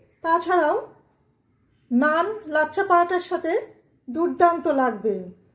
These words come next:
তার রেসিপিটা আমি কি করে করে নিয়েছি দেখা যাক। নমস্কার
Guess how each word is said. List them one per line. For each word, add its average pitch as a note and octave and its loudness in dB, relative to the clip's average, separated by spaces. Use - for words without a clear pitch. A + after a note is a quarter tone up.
তার D4 0
রেসিপিটা G4 2
আমি G#4 0
কি F4+ 4
করে F#4 0
করে F4 4
নিয়েছি E4+ -2
দেখা D#4+ -2
যাক। F4 0
নমস্কার D4 4